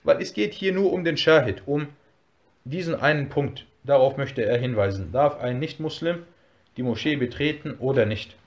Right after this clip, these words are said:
Fangen wir an mit den fiqh-wissenschaftlichen Nutzen, die wir aus dieser Überlieferung entnehmen. Erstens, der Mann, der gebracht und angebunden wurde, ist Thumama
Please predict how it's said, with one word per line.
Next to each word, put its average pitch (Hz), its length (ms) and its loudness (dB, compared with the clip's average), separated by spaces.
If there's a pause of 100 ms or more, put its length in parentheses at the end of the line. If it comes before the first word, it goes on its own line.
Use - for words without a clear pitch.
(480)
Fangen 180 240 4
wir 127 100 2
an 165 320 -2
mit 139 180 -6
den 139 100 -6
fiqh-wissenschaftlichen 123 880 -4
Nutzen, 190 400 -6 (480)
die 135 240 -6
wir 139 340 0 (720)
aus 127 200 -4
dieser 131 240 -2
Überlieferung 113 640 -2
entnehmen. 120 540 -4 (500)
Erstens, 165 600 0 (680)
der 131 140 2
Mann, 175 320 2
der 156 80 2
gebracht 143 600 0
und 143 160 -6
angebunden 139 760 -4
wurde, 160 420 2 (640)
ist 170 340 -4 (220)
Thumama 147 800 2